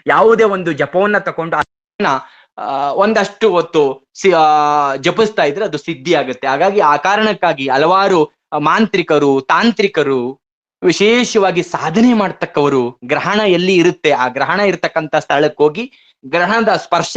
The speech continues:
ಕಾಲದಲ್ಲಿ ಕುತ್ಕೊಂಡು ತಪಸ್ಸನ್ನ ಮಾಡ್ತಕ್ಕಂಥದ್ದು, ಸಿದ್ಧಿಯನ್ನ ಮಾಡ್ತಕ್ಕಂಥದ್ದು,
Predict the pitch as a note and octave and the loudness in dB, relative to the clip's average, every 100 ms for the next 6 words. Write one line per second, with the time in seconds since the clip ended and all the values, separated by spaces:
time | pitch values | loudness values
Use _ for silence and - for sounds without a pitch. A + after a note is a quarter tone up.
0 | - F#3+ E3+ D3+ D3+ D3+ C3 _ _ _ | -2 0 0 0 2 0 0 _ _ _
1 | - G3 - E3+ D3+ C#3+ C3+ C3+ F3+ F3 | -8 -6 -2 -2 2 0 0 -2 -2 -2
2 | G#3+ G#3 F#3+ E3 E3 D#3 C#3 B2 C3 B2 | -2 0 0 -2 -4 -4 -4 -4 -6 -2
3 | B2+ B2 F#3 D3+ G#3 A#3 A3 G3+ D#3+ D#3+ | -4 -4 -6 -4 0 0 2 0 -2 -4
4 | D3 C#3 C3+ C3 C3 B2+ C3 | -4 -4 -4 -2 0 -2 -4